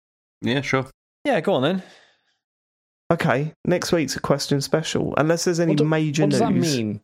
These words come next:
Speaker 2: Yeah.
Speaker 3: that we need to report on, we'll do a question special next week, so everyone get your questions in.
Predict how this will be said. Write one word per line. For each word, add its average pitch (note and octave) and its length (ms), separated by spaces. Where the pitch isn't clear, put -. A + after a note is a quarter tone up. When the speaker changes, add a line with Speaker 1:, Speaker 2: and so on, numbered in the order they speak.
Speaker 2:
Yeah. A2 120
Speaker 3:
that F2 100
we C3 100
need B2+ 180
to - 80
report B2 440
on, C3 280
we'll C#3 120
do C#3 140
a C3 40
question C3+ 380
special C3 360
next - 260
week, A#2+ 220
so - 100
everyone B2+ 200
get B2 140
your - 120
questions - 440
in. - 180